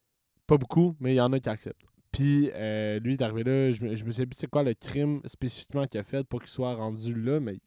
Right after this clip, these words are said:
en tout cas, il était là. Puis, euh, ils se sont liés d'amitié. Fait que là, il a fait, « Yo, moi, je connais le monde extérieur, puis toi, tu connais vraiment bien le temps de travail parce que t'es né dedans.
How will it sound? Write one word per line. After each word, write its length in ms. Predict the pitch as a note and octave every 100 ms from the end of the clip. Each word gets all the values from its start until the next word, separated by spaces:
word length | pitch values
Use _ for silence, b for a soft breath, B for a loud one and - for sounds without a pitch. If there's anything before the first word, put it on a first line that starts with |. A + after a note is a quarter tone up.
| _
en 60 | -
tout 100 | -
cas, 60 |
il 60 | -
était 160 | G#2 G#2
là. 160 | B2 - B B B B _
Puis, 380 | - B2 B2 B2
euh, 580 | G#2 G#2 G#2 G#2 G#2 G#2+
ils 60 | A#2
se 100 | B2+
sont 140 | C3
liés 120 | C3 D3+
d'amitié. 440 | D#3 C3 - C#3 _
Fait 100 | -
que 60 | G#2+
là, 40 | C3+
il 40 |
a 60 | A#2
fait, « 180 | C3 B2 -
Yo, 220 | A#2+ C3+ A2
moi, 200 | A#2+ C#3+
je 80 |
connais 400 | - A#2+ C3 C#3 - _ -
le 220 | A#2 A2+
monde 220 | A#2 C3+
extérieur, 600 | B2+ - B2 A2+ A#2 A2 G3+ - _ _ _ _ _ -
puis 80 | -
toi, 140 | E3+
tu 100 | -
connais 260 | - B2 B2
vraiment 440 | B2 B2 C#3 B2+
bien 160 | B2 B2+
le 60 |
temps 140 | B2 B2
de 60 |
travail 280 | A#2 A2 D#3+
parce 200 | - A2
que 40 | -
t'es 100 | A#2+
né 140 | A#2
dedans. 240 | A2+ G#2+